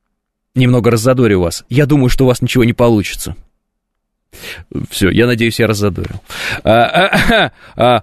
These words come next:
о, «Отпустите Навального, у него нога болит», пишет, э, Алексей Черкунов. Прикольно.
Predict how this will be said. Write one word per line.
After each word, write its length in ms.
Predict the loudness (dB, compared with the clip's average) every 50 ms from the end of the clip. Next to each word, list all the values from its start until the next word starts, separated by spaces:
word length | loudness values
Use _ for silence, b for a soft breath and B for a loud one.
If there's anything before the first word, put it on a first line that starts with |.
| b b
о, 280 | b 2 4 4 4 2
«Отпустите 640 | 2 0 -2 0 0 0 0 0 -2 -2 0 0
Навального, 480 | 0 2 2 2 2 0 0 0 0 0
у 60 | 2
него 240 | 2 2 2 2 2
нога 300 | 0 0 0 2 0 2
болит», 380 | 2 2 2 2 0 -2 -4 -4
пишет, 360 | -4 -4 -2 -2 -4 0 0
э, 100 | 0 2
Алексей 420 | 2 2 0 0 0 0 -2 -2
Черкунов. 600 | 0 -2 -4 -4 -2 -2 0 0 -2 -4 -6 -10 -14 -16 _ _ _
Прикольно. 520 | -2 -2 -2 -2 0 -2 0 0 -2 -4